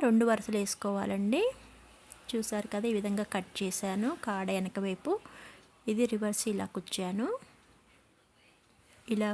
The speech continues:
కుచ్చడం వల్ల మనకి దండ అనేది ముద్దగా మంచిగా ఉంటదండి. ఈ విధంగా కుచ్చుకోవాలి. ఇప్పుడు నేనైతే ఒక లైన్ చూపిస్తున్నాను. ఇదే ప్రాసెస్లో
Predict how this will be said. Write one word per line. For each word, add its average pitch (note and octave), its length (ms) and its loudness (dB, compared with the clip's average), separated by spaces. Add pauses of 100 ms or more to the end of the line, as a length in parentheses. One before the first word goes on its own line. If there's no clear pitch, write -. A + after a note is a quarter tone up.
కుచ్చడం A#3 460 0
వల్ల G#3+ 160 4 (580)
మనకి G#3 280 2 (120)
దండ G3 300 2
అనేది G3+ 280 2 (100)
ముద్దగా G#3 440 0 (100)
మంచిగా G3+ 380 -2 (100)
ఉంటదండి. F#3+ 560 0 (3500)
ఈ A3+ 100 6
విధంగా G#3 380 -2
కుచ్చుకోవాలి. G3+ 720 -2 (560)
ఇప్పుడు A3+ 240 0
నేనైతే A3 400 2
ఒక A3 180 -4
లైన్ G#3 240 2
చూపిస్తున్నాను. G#3+ 800 0 (720)
ఇదే A#3 140 4 (120)
ప్రాసెస్లో A3 500 2